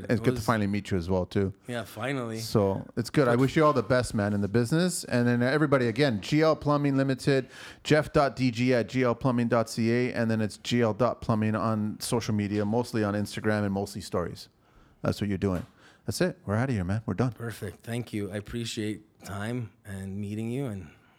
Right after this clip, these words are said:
Speaker 1: hopefully this, uh, will bring more guys on your sor-, show for you.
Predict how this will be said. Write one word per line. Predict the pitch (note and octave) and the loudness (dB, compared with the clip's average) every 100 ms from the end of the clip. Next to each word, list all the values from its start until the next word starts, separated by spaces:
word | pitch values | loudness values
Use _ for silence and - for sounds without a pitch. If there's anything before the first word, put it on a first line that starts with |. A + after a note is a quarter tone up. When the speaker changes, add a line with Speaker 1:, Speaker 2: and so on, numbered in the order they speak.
| _ - | _ -20
Speaker 1:
hopefully | G#2 - G#2+ G#2+ | -18 -14 -10 -10
this, | G2+ F#2+ - | -8 -10 -10
uh, | F#2+ F#2 F2+ - _ _ _ _ _ _ _ _ _ _ _ A2+ | -10 -10 -12 -16 _ _ _ _ _ _ _ _ _ _ _ -12
will | A2+ G#2+ | -10 -8
bring | A2+ C3+ | -2 -2
more | C3+ C#3+ | 0 -2
guys | B2+ C#3+ C3+ G#2 A2+ | 0 0 -2 -6 -8
on | B2 | -6
your | C3 | -4
sor-, | - C#3 D3 - A2+ | -4 -4 -4 -8 -10
show | - C#3+ | -4 -4
for | - A2 | -4 -6
you. | G#2+ | -6